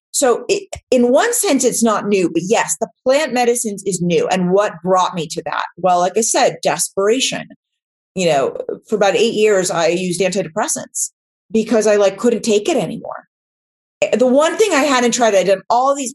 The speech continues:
natural healing modalities. The one thing I hadn't done is go to a psychiatrist. So I was like, "Fuck it." Like, honestly,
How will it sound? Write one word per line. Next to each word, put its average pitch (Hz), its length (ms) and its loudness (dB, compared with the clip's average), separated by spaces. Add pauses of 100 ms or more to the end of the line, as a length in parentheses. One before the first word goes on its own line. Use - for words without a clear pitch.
(140)
natural 214 600 -2
healing 208 300 -2
modalities. 180 560 0
The 190 60 -4
one 208 200 0
thing 226 140 -2
I 214 60 0
hadn't 190 220 -4
done 180 200 0
is 160 80 -6
go 175 160 0
to 160 60 -2
a 160 60 -2
psychiatrist. 147 880 -4
So 185 120 -4
I 156 40 -2
was 156 120 -4
like, 151 160 -6 (260)
"Fuck - 260 -6
it." - 200 -2 (440)
Like, 151 400 -2 (280)
honestly, 240 840 0